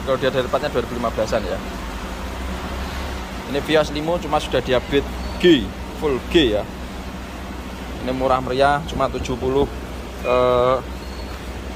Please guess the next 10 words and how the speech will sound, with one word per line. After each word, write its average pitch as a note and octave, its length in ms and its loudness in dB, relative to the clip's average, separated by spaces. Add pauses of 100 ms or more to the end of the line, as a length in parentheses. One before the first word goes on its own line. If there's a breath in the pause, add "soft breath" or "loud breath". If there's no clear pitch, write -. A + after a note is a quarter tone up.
(280)
tujuh C3 240 0
puluh C3 160 4
sembilan B2 320 2
juta - 160 2
lima A2+ 240 2
ratus. G#2+ 320 0
Sudah B2 160 2
full C#3+ 240 2
upgrade B2 320 -2
soalnya. G2 360 -2